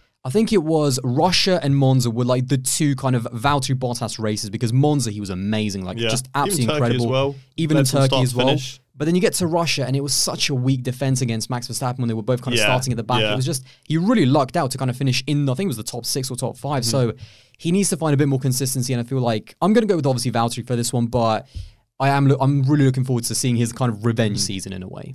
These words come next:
Speaker 2: Yeah, I'm gonna go with Valtteri on that one as well. And, you know, I'd like to be proved wrong about Guan Yu Zhou. I always say, I always, I do, I do bash him a bit more than maybe other people do, but I love to be proved wrong.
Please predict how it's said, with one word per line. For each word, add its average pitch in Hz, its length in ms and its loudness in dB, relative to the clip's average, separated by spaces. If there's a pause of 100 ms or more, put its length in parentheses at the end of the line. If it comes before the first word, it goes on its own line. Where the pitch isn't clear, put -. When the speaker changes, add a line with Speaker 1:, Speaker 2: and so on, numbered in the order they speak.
Speaker 2:
Yeah, 113 260 2
I'm 113 240 2
gonna 120 140 -2
go 117 140 0
with 101 100 -4
Valtteri 110 320 -2
on 107 60 -6
that 110 120 -4
one 107 120 -6
as 104 100 -10
well. 117 520 -2 (120)
And, 147 420 0 (140)
you 196 80 -4
know, 196 120 2
I'd 190 100 2
like 202 160 0
to 190 60 -12
be 196 100 -6
proved 190 340 -4
wrong 180 160 0
about 151 240 0
Guan 143 200 -2
Yu 131 60 -2
Zhou. 123 120 0
I 110 60 0
always 175 220 0
say, 151 340 2
I 143 80 -6
always, 156 340 -4
I 160 80 -4
do, 190 180 -6 (160)
I 180 60 -2
do 220 120 0
bash 170 300 -2
him 143 80 -2
a 127 60 0
bit 127 180 0
more 123 220 -2
than 117 100 -4
maybe 120 240 0
other 117 140 -2
people 123 280 -4
do, 135 300 0
but 151 260 0
I 143 120 -2
love 151 240 0
to - 80 -18
be 143 100 -2
proved 131 340 -4
wrong. 135 360 -2